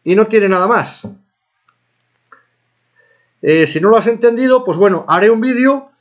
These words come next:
explicándolo, explicándolo un poco mejor porque aquí, eh, a lo mejor no lo has visto bien, pero vamos,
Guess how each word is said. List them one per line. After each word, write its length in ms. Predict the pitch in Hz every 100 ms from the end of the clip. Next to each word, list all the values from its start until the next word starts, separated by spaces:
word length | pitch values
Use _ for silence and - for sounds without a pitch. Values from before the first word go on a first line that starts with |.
| _ -
explicándolo, 1120 | 147 - 175 214 214 214 214 208 208 202 202
explicándolo 520 | - 170 175 202 202
un 80 | 196
poco 200 | 202 208
mejor 260 | 202 214 214
porque 200 | 190 170
aquí, 540 | 160 208 214 226 233
eh, 400 | 175 180 180 175
a 60 | 170
lo 80 | 170
mejor 240 | 147 202
no 80 | 196
lo 60 | 185
has 80 |
visto 180 | 180 175
bien, 220 | 214 240 -
pero 120 | 165
vamos, 340 | 226 160 -